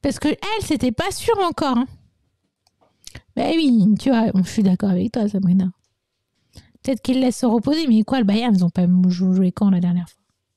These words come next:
<laughs> Peut-être, Niki. Eh, mais, ouais,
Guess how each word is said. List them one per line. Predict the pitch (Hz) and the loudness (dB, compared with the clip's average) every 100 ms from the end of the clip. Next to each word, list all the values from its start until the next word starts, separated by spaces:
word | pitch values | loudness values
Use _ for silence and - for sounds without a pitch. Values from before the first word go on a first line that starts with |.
| _ _ _ _ _ _ _ _ - 117 135 - - | _ _ _ _ _ _ _ _ -16 -10 -8 -8 -6
<laughs> | 262 - - _ _ _ _ _ _ _ _ _ _ _ _ _ - - 294 - - | -6 -6 -14 _ _ _ _ _ _ _ _ _ _ _ _ _ -20 -20 -20 -16 -12
Peut-être, | 320 - 269 294 254 208 | -12 -8 -8 -6 -8 -12
Niki. | 226 349 359 349 330 330 339 339 _ _ _ _ _ _ _ _ _ _ 196 | -14 -14 -16 -12 -10 -10 -12 -16 _ _ _ _ _ _ _ _ _ _ -2
Eh, | 220 | 2
mais, | 226 220 214 | 4 2 0
ouais, | - | 0